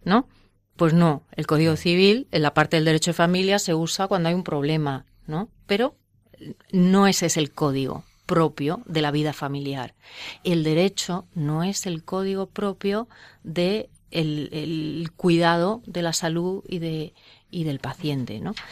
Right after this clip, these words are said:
Entonces yo creo que, aunque sea una cosa muy general, pero yo creo que es importante tenerlo en cuenta, ¿no? Porque luego, digamos,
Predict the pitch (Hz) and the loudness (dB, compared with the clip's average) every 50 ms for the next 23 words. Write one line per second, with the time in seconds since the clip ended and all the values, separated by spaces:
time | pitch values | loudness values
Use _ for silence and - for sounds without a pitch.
0 | - - - - - - _ - 220 233 226 262 254 254 247 247 262 254 240 - | -16 -14 -14 -14 -16 -10 _ 4 4 6 6 4 4 4 2 2 4 2 2 0
1 | - _ _ _ - 175 175 160 - 175 - - 233 247 262 269 262 262 269 262 | -2 _ _ _ -6 -4 -4 -2 -2 -2 2 4 6 8 8 6 6 6 6 6
2 | 262 262 262 240 254 254 247 262 247 - 262 233 240 240 247 254 247 - 220 220 | 6 6 6 4 6 6 6 4 4 2 2 2 4 4 4 4 4 4 2 2
3 | 226 226 247 247 247 - 247 233 - - - - 214 - - 233 233 - 233 226 | 2 2 0 -2 0 2 0 0 0 -2 -4 -4 -2 0 0 0 0 0 -2 0
4 | - 226 233 226 214 226 226 220 214 196 - _ _ _ _ _ _ _ 196 190 | 0 0 0 0 0 0 0 0 -2 -4 -6 _ _ _ _ _ _ _ 0 0
5 | 190 190 185 190 190 196 185 - 190 180 170 156 151 156 180 226 285 - - 165 | 2 2 2 2 0 0 0 -2 -4 -4 -2 -4 -6 -4 -4 -6 -6 -6 -8 -6
6 | 165 170 170 185 202 214 214 - _ _ _ _ _ _ _ _ _ _ _ _ | -4 -4 -2 -2 -2 -4 -4 -6 _ _ _ _ _ _ _ _ _ _ _ _
7 | - 170 190 202 208 - | -2 0 2 2 0 -2